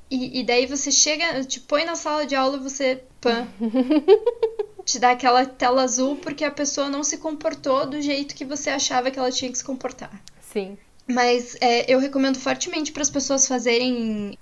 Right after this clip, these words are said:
Speaker 1: o curso do tessol.
Speaker 2: Uhum.
Speaker 1: Vamos fazer jabá de graça aqui? Vamos fazer propaganda de graça? <laughs> tessol paga nós.
Speaker 2: <laughs> Faz aí.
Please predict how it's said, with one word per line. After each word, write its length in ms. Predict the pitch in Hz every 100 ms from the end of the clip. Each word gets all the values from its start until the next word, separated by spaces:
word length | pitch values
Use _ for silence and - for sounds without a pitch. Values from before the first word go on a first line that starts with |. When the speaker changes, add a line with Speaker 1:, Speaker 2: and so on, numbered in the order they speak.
| - -
Speaker 1:
o 100 | 262
curso 360 | - 262 - 233
do 140 | 254
tessol. 560 | 254 - - 202 240 - - - _ - _ - -
Speaker 2:
Uhum. 260 | 254 233 233
Speaker 1:
Vamos 180 | 220 240
fazer 300 | - 285 277
jabá 260 | 247 233 208
de 100 | 202
graça 440 | 226 214 202 226
aqui? 260 | - 233 214
Vamos 220 | 208 -
fazer 340 | 220 214 208
propaganda 460 | - 427 440 440 427
de 60 |
graça? 460 | 403 311 226 - -
<laughs> 40 | -
tessol 380 | 453 285 233
paga 200 | 233 220
nós. 600 | 233 240 208 - - - 381 403 392 - 415 415
Speaker 2:
<laughs> 500 | 339 392 392 440 -
Faz 260 | 285 233 262
aí. 240 | 220